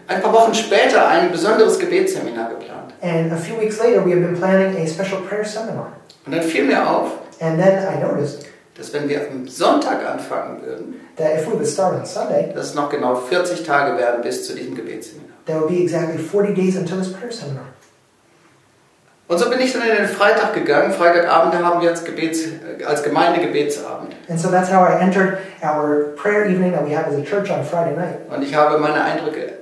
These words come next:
Speaker 1: mitgeteilt.
Speaker 2: And I shared my impressions.
Speaker 1: Und die Gemeinde war begeistert.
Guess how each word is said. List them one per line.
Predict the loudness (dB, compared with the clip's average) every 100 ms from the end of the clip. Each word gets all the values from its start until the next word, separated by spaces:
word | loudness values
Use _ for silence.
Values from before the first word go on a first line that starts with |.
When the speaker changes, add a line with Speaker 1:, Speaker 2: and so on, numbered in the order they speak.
| -10
Speaker 1:
mitgeteilt. | -8 -8 -10 -10 -14 -14 -16 -6
Speaker 2:
And | 0
I | 2 2
shared | 4 6 6 4
my | 0
impressions. | -2 -2 -4 -4 -10 -14 -10
Speaker 1:
Und |
die | -6
Gemeinde | -4 -4 -4 -2
war | -4
begeistert. | -4 -6 -8 -12